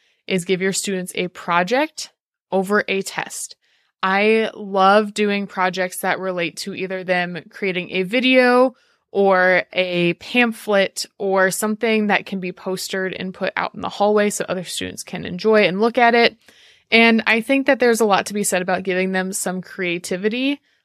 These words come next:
on these projects and allowing them a little bit of free rein, as long as you give them specific details of things you have to have them include.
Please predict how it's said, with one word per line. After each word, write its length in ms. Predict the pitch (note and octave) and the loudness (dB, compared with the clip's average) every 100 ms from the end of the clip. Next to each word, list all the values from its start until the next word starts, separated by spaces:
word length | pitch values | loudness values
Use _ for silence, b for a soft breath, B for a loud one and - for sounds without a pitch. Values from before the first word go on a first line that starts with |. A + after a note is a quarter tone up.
| _ | _
on 280 | F#3+ F#3 F#3+ | 2 2 2
these 180 | F3+ - | -2 -2
projects 520 | - F3+ F#3 G3 - | 0 2 2 0 -2
and 140 | F#3+ | -4
allowing 400 | F#3 F3 F3 F#3 | 0 2 2 2
them 140 | F#3+ F#3 | 0 0
a 40 | |
little 160 | F#3 F3+ | 0 0
bit 140 | F#3 | -2
of 80 | F3 | -4
free 260 | - F#3+ | -2 -2
rein, 340 | F3+ F3 G3+ G#3+ | 0 0 0 -2
as 140 | G#3 G3+ | -8 -6
long 240 | F3+ G3 | -2 2
as 120 | A3+ | 2
you 100 | B3 | 2
give 160 | A3 G#3 | 0 2
them 140 | A3+ | 0
specific 520 | A3 G3 F3+ F#3 G3 | 0 -4 -4 -4 -4
details 480 | - F3+ G3+ G#3+ G#3 | -4 -4 0 0 2
of 120 | F#3 | -2
things 300 | - G3 F#3+ | 0 0 0
you 140 | E3+ F#3+ | 0 -2
have 220 | G#3 G3+ | -4 -4
to 80 | G#3 | -4
have 200 | F#3 F#3+ | -2 0
them 140 | G3 | 0
include. 520 | F3+ F3+ F#3+ F#3 A#3+ | -2 -2 0 0 0